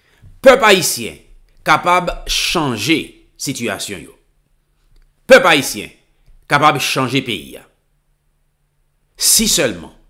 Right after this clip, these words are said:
Pèp ayisyen deside yo p ap aksepte abi a ankò. Si yo deside yo p ap aksepte abi a ankò, Ayiti kapab chanje. Pèp ayisyen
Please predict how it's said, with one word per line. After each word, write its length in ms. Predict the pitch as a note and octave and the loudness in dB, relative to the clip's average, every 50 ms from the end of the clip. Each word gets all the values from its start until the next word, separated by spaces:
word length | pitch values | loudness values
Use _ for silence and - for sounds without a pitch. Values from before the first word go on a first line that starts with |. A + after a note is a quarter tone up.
| _ _ _ _ _ _ _ _ _ _ _ _ _ | _ _ _ _ _ _ _ _ _ _ _ _ _
Pèp 160 | - G3 G3 | 0 2 2
ayisyen 400 | D#3+ D#3 D#3 C#3 - C3 B2+ G#2+ G2+ | 2 2 2 0 -2 -4 -6 0 2
deside 420 | - F#3 - - E3 A#2+ G2+ G2 F2 D#2 - _ _ _ _ _ - | 2 2 2 0 -4 -6 -8 -10 -12 -14 -16 _ _ _ _ _ -6
yo 140 | C3 D3 - | -4 -4 -4
p 240 | - - _ - A3+ | -6 -2 _ 4 4
ap 220 | A3 A3+ - - - G3 | 4 2 -2 -2 0 0
aksepte 800 | G#3 - - - - - - G#3+ F3+ C3 - - - C#3 C3+ C3+ C3 C3 - - _ _ _ - | 0 2 2 0 0 0 2 0 0 -2 -4 -6 -4 -2 0 0 0 -2 -6 -12 _ _ _ 0
abi 520 | A#2 A2+ G#2+ G2 F#2+ F#2+ A2 C3+ C3+ C3+ | 0 2 2 0 -2 -4 -2 2 4 4
a 140 | B2+ C3 B2+ - A#2 | 4 4 2 -2 -6
ankò. 340 | A2+ G#2 - - C3+ C#3 C#3+ B2 - - - - _ _ _ _ _ _ _ _ _ _ _ _ _ _ _ _ _ _ _ _ _ _ _ _ _ _ _ _ _ _ _ _ _ _ _ _ _ _ _ _ _ _ _ _ _ _ _ _ _ _ _ _ | -8 -8 -4 0 2 4 4 2 0 -4 -12 -20 _ _ _ _ _ _ _ _ _ _ _ _ _ _ _ _ _ _ _ _ _ _ _ _ _ _ _ _ _ _ _ _ _ _ _ _ _ _ _ _ _ _ _ _ _ _ _ _ _ _ _ _
Si 240 | - - - G3+ A3+ | -2 0 2 6 6
yo 80 | A3+ G#3 | 8 8
deside 400 | G3+ G#3 F#3+ - F#3 E3+ E3+ D#3 | 10 8 8 6 4 2 2 2
yo 140 | D#3 D3 - - - - | 2 2 0 -4 -2 2
p 80 | A3 | 2
ap 240 | A3+ - - - - - F#3 F#3 - - - - - | 2 2 0 -2 2 2 2 2 2 -2 -6 -2 0
aksepte 520 | F#3 F#3 - - F3+ D#3+ - - D#3 - | 0 0 2 2 0 0 0 -4 -4 -2
abi 320 | - B2+ B2+ B2 B2+ C3 C3 | 0 0 0 2 2 2 2
a 80 | A#2+ A#2 | 2 0
ankò, 380 | A2+ A2+ D#3 D3 B2+ F#2+ - - - - _ _ _ _ _ - | -2 -2 -2 -2 -2 -2 -4 -10 -20 -20 _ _ _ _ _ 0
Ayiti 240 | B2+ B2 - - C#3 | 0 0 0 -2 -2
kapab 240 | C3 B2+ G#2+ G2+ F2 | -2 -2 -2 -4 -6
chanje. 380 | - - E2+ D#2+ - - - _ _ _ _ _ _ _ _ _ _ _ _ _ _ _ _ _ _ _ _ _ _ _ _ | -8 -12 -14 -16 -20 -20 -20 _ _ _ _ _ _ _ _ _ _ _ _ _ _ _ _ _ _ _ _ _ _ _ _
Pèp 160 | A3+ B3+ G#3+ A3 | 4 4 6 6
ayisyen 540 | G#3+ G3 F3 D3+ - - C3+ B2 G2 D#2+ | 4 4 4 2 0 -2 -2 -2 -4 -6